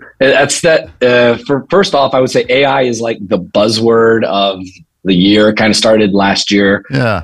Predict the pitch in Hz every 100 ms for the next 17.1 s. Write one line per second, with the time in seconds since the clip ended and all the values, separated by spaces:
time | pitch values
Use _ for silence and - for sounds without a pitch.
0 | - 120 117 120 117 113 127 120 107 95
1 | 104 107 104 92 95 95 90 - 98 98
2 | 87 104 101 - - 92 - 98 90 87
3 | 85 92 87 87 85 82 95 92 80 82
4 | 80 82 85 85 - - - 107 110 82
5 | 82 80 82 80 82 - 92 87 - 90
6 | 80 104 95 92 - 90 92 95 95 90
7 | 90 98 95 123 131 127 120 120 113 113
8 | 110 101 95 92 92 90 135 - 147 135
9 | 127 - _ _ _ _ - 80 82 85
10 | 85 - - - _ 120 113 117 131 147
11 | 151 151 165 185 175 151 175 170 - 190
12 | 180 - 156 151 139 120 123 117 127 120
13 | 156 156 131 - 131 131 107 107 107 110
14 | 107 110 107 127 113 104 - - 113 120
15 | 110 101 104 101 101 104 95 85 92 95
16 | 90 101 87 90 170 170 131 120 - -